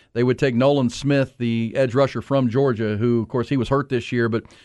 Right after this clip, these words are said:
remember, when Nolan Smith was coming out of high school, he was the number one player in the nation. And he went to the combine, and at his size, as a defensive lineman, he ran four three and at four three, under four four. Uh, so he's just a freak athlete.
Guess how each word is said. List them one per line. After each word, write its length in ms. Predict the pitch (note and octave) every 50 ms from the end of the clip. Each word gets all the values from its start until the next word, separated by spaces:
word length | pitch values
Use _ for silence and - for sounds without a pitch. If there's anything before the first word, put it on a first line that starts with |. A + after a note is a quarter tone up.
| - _ -
remember, 160 | C#3+ B2+ B2+
when 100 | B2 A#2+
Nolan 200 | B2 C#3+ D#3 C#3 -
Smith 140 | - E3 C3
was 80 | A2+ -
coming 160 | D3 C3+ C3+
out 80 | A#2+
of 40 | A2
high 60 | C3
school, 160 | C3+ - C3 A#2
he 20 |
was 60 | G#2
the 60 | A2
number 180 | A#2+ C3 C3 B2+
one 80 | A#2+ A2
player 180 | - C3+ B2+
in 80 | A#2+ G#2+
the 60 | G2+
nation. 340 | G2+ A2+ B2 - - B2 A2+ - _ _ _ _ _ _ _ _ _ -
And 100 | F2+ G2+
he 60 | A#2
went 140 | B2 B2+ A#2
to 60 | G#2+
the 60 | G#2+
combine, 580 | - B2 A#2 A#2+ B2 A#2+ A#2+ A#2 A#2 A#2 A2+ G#2+
and 120 | G2+ G2+
at 80 | F#2+ - _ _ _ _ _
his 300 | - G#2+ A2 A#2+ B2 A2
size, 320 | - - A2+ A#2 A#2 A#2 G2+
as 60 | G2+ G2+
a 20 |
defensive 360 | F#2 G#2+ - C3+ A#2 - G2
lineman, 340 | G#2 G2+ A2 A2+ A2+ A2 G#2
he 80 | A2 G#2+
ran 240 | G2+ A2 G#2+ G2+
four 400 | - - - - - C3 B2 A#2+
three 300 | G#2+ - - A#2 A#2+ A#2+
and 80 | A2+ G#2
at 200 | G#2 - - _
four 160 | - C#3+ C#3
three, 340 | C3 - C3+ C#3 C3 B2+ B2
under 160 | B2 C3 C3+
four 200 | C3 - C#3+ C3
four. 300 | - - B2 B2 C3+ C3+ - _ _ _ _ _ _ _ _ _ -
Uh, 280 | A2 A2 A2 A2 G#2+
so 180 | G#2 - B2+ A2+
he's 180 | G#2+ C3+ B2 -
just 200 | - B2 - -
a 60 | -
freak 300 | - - - C#3+ B2+ -
athlete. 440 | B2+ A#2+ A#2+ A#2+ - C#3 C3 C3 -